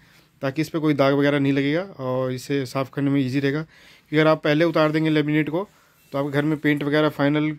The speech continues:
fitting के time क्या होगा कि उसमें कुछ छींटा वगैरह पड़ जाएगा color का, तो इससे ये ख़राब हो सकता है और आपको छुड़ाना पड़ सकता है। But ऐसा नहीं है, इसके अंदर ये है जो है stainless steel है, जिसकी वजह से इसमें junk कभी नहीं लगेगा।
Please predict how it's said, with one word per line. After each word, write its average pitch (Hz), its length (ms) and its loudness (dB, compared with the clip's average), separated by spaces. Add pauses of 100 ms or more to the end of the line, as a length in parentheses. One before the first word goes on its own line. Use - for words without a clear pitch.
fitting 151 320 -6
के 151 80 -6
time 147 260 0
क्या 143 140 0
होगा 139 160 0
कि 147 100 -4
उसमें 147 220 -4
कुछ 143 160 -8
छींटा 139 240 -4
वगैरह 143 260 0
पड़ 135 160 -4
जाएगा 143 260 0
color 135 140 -2
का, 151 120 -4
तो 190 260 -8 (340)
इससे - 220 -2
ये 175 60 2
ख़राब 139 280 0
हो 135 80 -2
सकता 135 260 -8
है 196 120 -4 (460)
और 135 100 -6
आपको 135 200 -2
छुड़ाना 135 320 0
पड़ 120 120 -4
सकता 117 260 -14
है। 113 140 -16 (640)
But 139 140 0
ऐसा 151 260 2
नहीं 160 220 2
है, 185 180 -6 (120)
इसके 180 280 -2
अंदर 165 260 4
ये 160 240 2
है 147 140 0
जो 151 120 -2
है 160 80 -2
stainless 156 440 -4
steel 160 340 -2
है, 175 160 0 (460)
जिसकी 143 280 -6
वजह 175 140 2
से 170 220 0
इसमें 165 380 -2
junk 170 220 2
कभी 185 180 2
नहीं 180 100 0
लगेगा। 117 340 -2